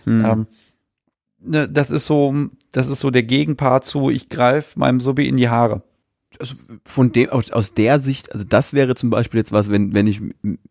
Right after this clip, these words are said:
Speaker 1: jetzt auf der Party meinetwegen, das mal nur als Beispiel, das ist jetzt, das ist jetzt so, wir begleiten jetzt in den Bereich meines Kopfkinos ab oder in dem, was könnte ich mir vorstellen, wenn ich da vielleicht in dem Moment grad nicht so hundertprozentig aufmerksam zu ihr bin und sie erwartet, dass ich ihr jetzt zum Beispiel ein Getränk hole und ich krieg das aber,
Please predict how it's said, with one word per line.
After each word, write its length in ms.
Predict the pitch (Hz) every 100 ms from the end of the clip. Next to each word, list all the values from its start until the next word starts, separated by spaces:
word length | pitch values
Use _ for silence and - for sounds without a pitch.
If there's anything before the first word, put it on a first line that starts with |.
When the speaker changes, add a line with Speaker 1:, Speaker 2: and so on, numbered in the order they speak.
| -
Speaker 1:
jetzt 240 | 123 -
auf 160 | 131 -
der 120 | 110
Party 320 | 123 123 113
meinetwegen, 520 | 101 101 98 95 101
das 160 | 98 -
mal 100 | 120
nur 160 | 113 113
als 100 | 101
Beispiel, 420 | 110 117 - -
das 160 | - -
ist 140 | -
jetzt, 240 | 98 -
das 120 | 110 -
ist 160 | 104
jetzt 140 | 101 -
so, 160 | 107 98 -
wir 160 | 98
begleiten 320 | 98 101 98 -
jetzt 100 | -
in 80 |
den 60 | 101
Bereich 260 | 92 101 -
meines 200 | 101 -
Kopfkinos 440 | 123 - 107 107
ab 180 | - -
oder 120 | 110
in 120 | -
dem, 260 | 101 101 98
was 200 | 92 101
könnte 200 | - 107
ich 60 | -
mir 80 | 87
vorstellen, 420 | 117 120 98 92 - - -
wenn 120 | -
ich 80 | 107
da 120 | 120
vielleicht 300 | 107 117 107
in 60 | 110
dem 120 | 113
Moment 220 | 110 107
grad 240 | - 104 -
nicht 180 | 120 -
so 180 | 113
hundertprozentig 720 | 107 131 117 - - 101 98
aufmerksam 540 | - 170 120 95 - 90
zu 140 | -
ihr 120 | -
bin 220 | 90 90 90
und 160 | -
sie 280 | 98 98 - -
erwartet, 460 | 95 92 127 117
dass 120 | 98
ich 120 | 101 -
ihr 60 |
jetzt 180 | 95 -
zum 100 | 98
Beispiel 280 | - - -
ein 80 | -
Getränk 400 | - 107 160 -
hole 160 | 101
und 60 | -
ich 100 | -
krieg 180 | - -
das 160 | 120
aber, 260 | - 101